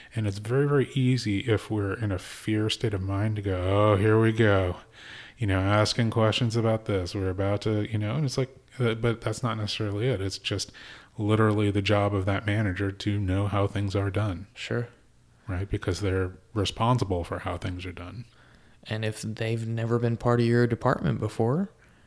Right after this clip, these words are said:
Speaker 2: then you're gonna have to do some education, and you're being helpful by just telling them, "Okay, here's what we're doing."
Speaker 1: Right.
Speaker 2: I, I've seen managers, you know, in other departments, and they said, "Well, I'm just gonna observe for the first few weeks and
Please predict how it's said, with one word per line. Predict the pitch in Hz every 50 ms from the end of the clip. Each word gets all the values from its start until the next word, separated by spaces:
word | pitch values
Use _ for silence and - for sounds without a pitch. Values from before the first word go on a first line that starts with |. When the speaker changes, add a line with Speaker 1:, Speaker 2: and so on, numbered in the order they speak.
| _ _ _ _ _ _ _ -
Speaker 2:
then | 113 113 117 113 113 113 110 110 107
you're | 107 110 120
gonna | 120 127 120
have | 113 117 117 117 -
to | -
do | 110 120 120 117
some | - - 117
education, | 120 120 123 117 - 135 143 151 - - 98
and | 104 104 104
you're | 107 113
being | 113 113 113 110 110
helpful | 101 - - 139 143 - - 120 117
by | 110 110 107 107 110
just | 113 113 - - - _ _ -
telling | - 139 139 135 120
them, | 110 98 95 - -
"Okay, | 113 - 110
here's | 104 - - 131 135 135 135 123 123
what | 127 127 117 -
we're | 117 120
doing." | 110 113 110 104 95 101 - - _ _ _ _ -
Speaker 1:
Right. | 117 104 92 80 - - - - -
Speaker 2:
I, | 113 107 -
I've | 117 117 -
seen | - 131 127 123 120
managers, | 117 117 120 123 117 117 117 117 113 107 107
you | 113 110
know, | 110 107
in | 104
other | 107 107 110 110
departments, | 113 - - - 113 117 104 107 107 107 95 - - - - - - - - - - - - _ _ -
and | - 107 107
they | 107 110
said, | 107 - - 110 104
"Well, | 110 110 110 107 104
I'm | 117 120 127 127
just | 127 131 123 -
gonna | 127 120 113
observe | 107 104 104 110 110 110 110 113 110
for | - -
the | 107 107
first | - - - 113 110 -
few | - - 110 107
weeks | 107 107 107 104 - -
and | 101 98 98 -